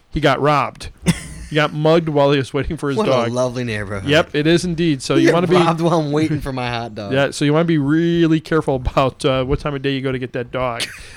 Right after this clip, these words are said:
Speaker 1: But it is, it is a good dog. So I, I got my dog,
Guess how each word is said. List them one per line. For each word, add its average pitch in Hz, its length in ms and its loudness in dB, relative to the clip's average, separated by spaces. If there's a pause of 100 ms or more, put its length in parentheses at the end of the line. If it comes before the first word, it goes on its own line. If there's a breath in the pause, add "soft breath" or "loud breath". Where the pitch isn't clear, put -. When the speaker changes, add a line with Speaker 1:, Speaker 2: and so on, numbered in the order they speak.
(140)
Speaker 1:
But 147 460 2
it 139 120 -2
is, 156 240 2
it 143 140 -2
is 139 200 -6
a 151 40 -10
good 147 140 -6
dog. 147 220 0
So 131 140 -2
I, 143 120 2 (200 loud breath)
I 131 120 -4
got 165 180 0
my 196 120 4
dog, 180 460 2